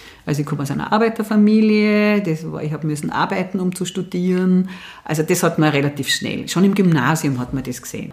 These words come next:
Die Töchter vom Sparkassendirektor oder vom Schuldirektor, die haben einfach schon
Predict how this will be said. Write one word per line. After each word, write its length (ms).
Die 120
Töchter 720
vom 440
Sparkassendirektor 1300
oder 240
vom 160
Schuldirektor, 880
die 100
haben 140
einfach 320
schon 300